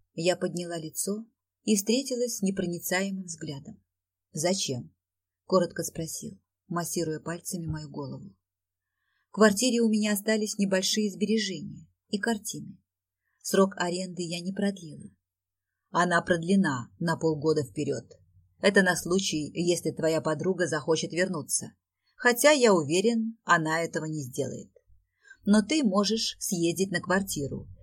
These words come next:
и забрать все, что необходимо. Он смыл с меня пену и вышел из душа, оставив одну. Когда я вернулась в каюту, Димы не было на месте. Я прошла на кухню, но и там его не оказалось.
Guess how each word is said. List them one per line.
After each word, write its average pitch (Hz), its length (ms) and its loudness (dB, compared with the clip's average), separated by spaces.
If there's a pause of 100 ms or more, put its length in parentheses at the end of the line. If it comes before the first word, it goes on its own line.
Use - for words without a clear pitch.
и 196 100 8
забрать 175 420 6
все, 190 400 0
что 175 260 0
необходимо. 165 840 -2 (540)
Он 233 160 4
смыл 269 200 2
с 277 120 -6
меня 196 240 2
пену 240 340 0
и 180 140 -6
вышел 196 340 0
из 202 140 -2
душа, - 420 -10 (140)
оставив 170 520 -6
одну. - 360 -10 (760)
Когда 208 320 6
я 208 80 4
вернулась 196 460 2
в - 20 -20
каюту, 175 580 -6 (220)
Димы 247 520 0
не 175 200 -2
было 185 220 -4
на 175 160 -10
месте. - 500 -14 (460)
Я 269 220 4
прошла 240 340 -2
на 240 160 -4
кухню, - 500 -10 (320)
но 196 140 6
и 190 80 4
там 226 240 0
его 156 200 -6
не 160 120 -8
оказалось. 185 680 -8